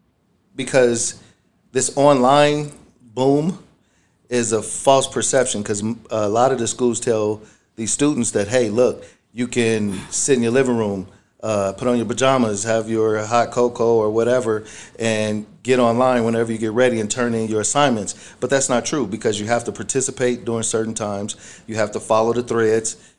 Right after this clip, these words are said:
You have to turn in your homework at particular <clears throat> times. And so it's a false, uh, expectations to, uh, you know, young adults, uh, teenagers, because you have to be really disciplined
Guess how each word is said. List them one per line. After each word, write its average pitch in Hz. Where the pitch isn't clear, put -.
You 110
have 110
to 110
turn 123
in 123
your 120
homework 113
at 107
particular 107
<clears throat> 110
times. 107
And 104
so 117
it's 123
a 117
false, -
uh, 110
expectations 120
to, 113
uh, 95
you 120
know, 110
young 120
adults, 113
uh, 98
teenagers, 120
because 117
you 113
have 139
to 143
be 113
really 120
disciplined 117